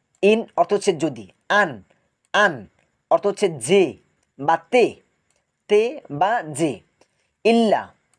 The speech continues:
ইল্লা অর্থ হচ্ছে ব্যতীত বা ছাড়া। যালিকা, ওই, যালিকা, ওই বা এর। যালিকা কখন এর অর্থ আসে। আন, থেকে বা সম্পর্কে, আন থেকে বা সম্পর্কে।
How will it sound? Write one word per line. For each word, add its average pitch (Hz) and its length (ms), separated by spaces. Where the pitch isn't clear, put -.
ইল্লা 180 200
অর্থ 196 140
হচ্ছে 196 200
ব্যতীত 170 420
বা 165 160
ছাড়া। 170 440
যালিকা, 180 680
ওই, 170 380
যালিকা, 165 640
ওই 180 340
বা 170 400
এর। 185 180
যালিকা 160 340
কখন 202 340
এর 175 200
অর্থ 147 260
আসে। 123 340
আন, 151 480
থেকে 190 560
বা 160 180
সম্পর্কে, 135 600
আন 147 400
থেকে 175 320
বা 254 200
সম্পর্কে। 135 520